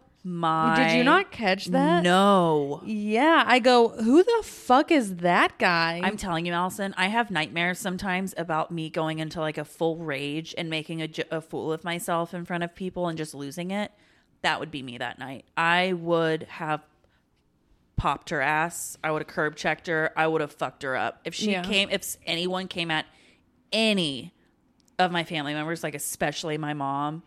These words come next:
Speaker 1: I'd be
Speaker 2: Yeah.
Speaker 1: like, "First of all, thank you so much for saying and showing the side of you because you're actually sick.
Speaker 2: Yeah.
Speaker 1: And I'm so glad everyone here got to see that. Now I wanna fuck you
Speaker 2: Yeah,
Speaker 1: up.
Speaker 2: now I'm gonna hit you.
Speaker 1: Now I'm gonna hit you." And,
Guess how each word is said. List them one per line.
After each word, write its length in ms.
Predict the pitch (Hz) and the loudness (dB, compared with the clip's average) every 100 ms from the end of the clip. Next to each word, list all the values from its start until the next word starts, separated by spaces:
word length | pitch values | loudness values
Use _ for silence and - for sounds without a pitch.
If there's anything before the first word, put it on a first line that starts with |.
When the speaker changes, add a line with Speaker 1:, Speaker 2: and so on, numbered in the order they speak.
| _ _ - - | _ _ -14 0
Speaker 1:
I'd 220 | 180 180 | 2 4
be 60 | 196 | 4
Speaker 2:
Yeah. 40 | |
Speaker 1:
like, 300 | 185 165 - _ _ _ | 4 2 -4 _ _ _
"First 300 | - 403 - | 0 0 2
of 60 | 240 | 2
all, 140 | 214 | 2
thank 220 | 240 240 | 2 0
you 100 | 302 | 0
so 260 | 311 202 180 | 2 2 4
much 280 | 160 165 - | 4 0 -2
for 460 | 175 156 151 135 - | -2 0 -2 -6 -10
saying 600 | - - 170 170 180 190 | -10 -2 2 2 2 -2
and 140 | 170 165 | -6 -6
showing 380 | - 156 160 170 | -4 -4 -4 -6
the 100 | 160 | -6
side 280 | 165 147 170 | -6 -4 -4
of 100 | 175 | -6
you 140 | 185 | -6
because 280 | 175 170 160 | -6 -8 -4
you're 200 | 165 - - | -2 -2 -2
actually 840 | - 147 - - 175 160 156 156 143 | 0 0 -2 -4 -2 0 0 -4 -6
sick. 640 | - - 135 185 - - _ | -10 -6 -4 -4 -6 -18 _
Speaker 2:
Yeah. 340 | - 202 175 - | -6 -2 -2 0
Speaker 1:
And 160 | 185 185 | 0 0
I'm 120 | 190 | -4
so 340 | - 214 208 | -4 2 2
glad 320 | 190 185 165 | 2 2 4
everyone 400 | 156 165 165 160 | 2 0 -2 -4
here 240 | 165 170 156 | -6 -6 -4
got 200 | 151 - | -4 -6
to 80 | 165 | -10
see 240 | - 143 | -8 -4
that. 420 | 165 185 214 - - _ _ | 0 0 0 -2 -8 _ _
Now 260 | 185 180 165 | -4 2 4
I 80 | 165 | 4
wanna 180 | 156 147 | 0 -2
fuck 300 | - - - | -6 -8 -6
you 100 | 151 | -2
Speaker 2:
Yeah, 200 | 170 165 | -2 -2
Speaker 1:
up. 60 | |
Speaker 2:
now 240 | 190 208 294 | -2 -2 -2
I'm 140 | 370 | -2
gonna 180 | 370 381 | 0 0
hit 260 | 247 214 - | -2 -4 -4
you. 240 | 127 143 | -8 -2
Speaker 1:
Now 160 | 180 202 | 2 4
I'm 120 | 240 | 4
gonna 160 | 247 220 | 0 -2
hit 220 | 202 - | -4 -4
you." 340 | 135 123 180 208 - | -4 -4 -6 -12 -6
And, 280 | 185 185 185 | 0 0 0